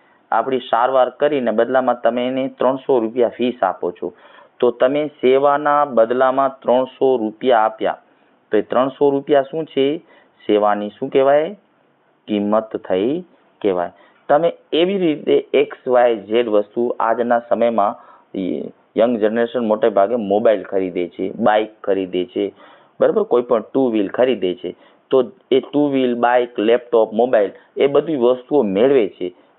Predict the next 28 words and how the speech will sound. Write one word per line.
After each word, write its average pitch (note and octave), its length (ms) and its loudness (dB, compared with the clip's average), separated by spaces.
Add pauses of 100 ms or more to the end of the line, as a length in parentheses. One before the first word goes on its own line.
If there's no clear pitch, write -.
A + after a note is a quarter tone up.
(160)
જેટલામાં E3+ 580 2
મેળવે C3 340 2
છે, - 240 -10 (260)
એ A#2+ 40 4
વસ્તુના C#3+ 420 2
બદલામાં C#3+ 480 2
જેટલા C3+ 380 2
રૂપિયા B2 440 0
ચૂકવ્યા B2+ 520 0
છે, - 240 -12 (300)
બરાબર, F3 240 2 (340)
એ E3 160 6
રૂપિયાનું C#3+ 720 0
પ્રમાણ C3 400 0
જે G2+ 160 -6
છે, F2+ 300 -6 (420)
એ C#3+ 120 4
જ - 180 -8
એ A2 100 2
વસ્તુની G#2 720 0 (440)
કિંમત A2 480 0
છે. - 260 -2
તો G2+ 160 -4
તમે C3+ 240 0
હવે C3 180 0
કિંમતને C3 580 -2
બરોબર A#2+ 320 2
રીતે G2 220 -4